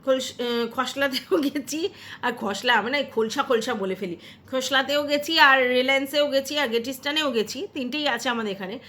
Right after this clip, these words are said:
তো তিনটেতেই বলেছে এই কথা। তো এইসব বোকা কথা যে ইনস্টলেশন সবার ফ্রি, একদমই না, এটা ভুল কথা। আমি জানি না ও কোথা থেকে, মানে, এই ভদ্রলোক কোথা থেকে এই কথাটা বললো, ইনস্টলেশন ফ্রি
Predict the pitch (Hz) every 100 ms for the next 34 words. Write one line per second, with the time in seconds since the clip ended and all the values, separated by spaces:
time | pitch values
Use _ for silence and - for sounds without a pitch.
0 | - - 285 - 285 269 294 320 370 381
1 | 320 262 240 220 185 175 131 147 175 -
2 | - - 302 311 262 262 311 285 302 302
3 | 247 269 262 254 254 247 285 277 285 294
4 | 269 240 277 311 302 294 320 320 285 -
5 | 233 226 220 208 285 269 269 269 254 294
6 | 285 285 254 254 190 - - - 226 233
7 | 339 311 285 269 233 233 247 247 233 254
8 | 247 233 233 214 233 226 214 202 254 262
9 | 254 233 233 233 220 220 208 220 202 202
10 | 233 214 233 220 220 254 247 226 277